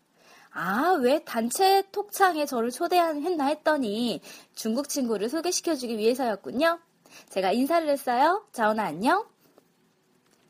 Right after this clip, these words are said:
"짜오나, 니하오." "나는 박수진이라고 해."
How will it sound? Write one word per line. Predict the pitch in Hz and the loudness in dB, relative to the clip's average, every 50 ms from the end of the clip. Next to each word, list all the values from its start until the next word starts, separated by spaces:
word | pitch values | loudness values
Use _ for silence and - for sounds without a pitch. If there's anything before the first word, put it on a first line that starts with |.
| _ _ _ | _ _ _
"짜오나, | - 453 427 349 311 320 349 330 311 294 262 233 220 208 214 | 4 4 4 4 2 2 4 4 4 4 4 2 0 -4 -4
니하오." | 233 247 285 370 - 277 196 156 147 127 - 254 339 440 - _ _ _ _ _ _ _ _ _ _ _ _ _ _ _ _ _ _ _ _ _ | -2 -2 -2 -2 0 2 2 2 2 2 2 2 2 0 -4 _ _ _ _ _ _ _ _ _ _ _ _ _ _ _ _ _ _ _ _ _
"나는 | - 180 180 180 220 294 370 349 285 202 - - - - _ _ | -6 -4 -2 0 0 2 2 2 0 -2 -6 -12 -20 -20 _ _
박수진이라고 | - - 185 185 - - - - 339 339 330 339 349 359 359 339 277 - - 196 220 240 247 262 240 | -8 -6 -6 -6 -6 -8 -4 -2 -2 -2 0 0 -2 -2 -2 -2 -4 -4 -2 -2 -2 0 0 -2 -2
해." | 208 170 180 196 190 151 - | -2 -2 0 -2 -2 -4 -6